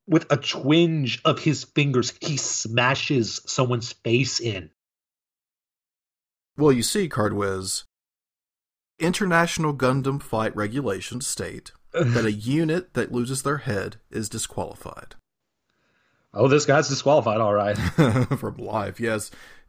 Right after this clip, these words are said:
Speaker 2: Dimitri, he's just like, and he has this absurd, I don't wanna say absurd, 'cause that doesn't, that undersells it, but he has this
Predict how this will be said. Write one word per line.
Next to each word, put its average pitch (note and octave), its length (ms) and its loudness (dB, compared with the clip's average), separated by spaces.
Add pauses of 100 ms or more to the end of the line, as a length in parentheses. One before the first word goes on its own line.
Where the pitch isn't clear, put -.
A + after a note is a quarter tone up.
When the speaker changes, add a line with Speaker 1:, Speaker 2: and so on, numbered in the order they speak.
(480)
Speaker 2:
Dimitri, A#2+ 680 0
he's A#2 320 0
just A2+ 200 -2
like, A#2 140 -2
and B2+ 160 -4
he D3 120 0
has C#3 260 0
this A2+ 260 -4
absurd, B2 580 -4 (220)
I D3 40 0
don't G3+ 80 -2
wanna D#3 80 -4
say A#2+ 100 -4
absurd, - 520 -10
'cause G2 100 -8
that G2+ 120 -6
doesn't, G2+ 200 -8
that - 260 -8
undersells F2 480 -8
it, - 80 -12
but G2 120 -6
he C3+ 120 -2
has C#3 240 0
this G#2+ 280 -4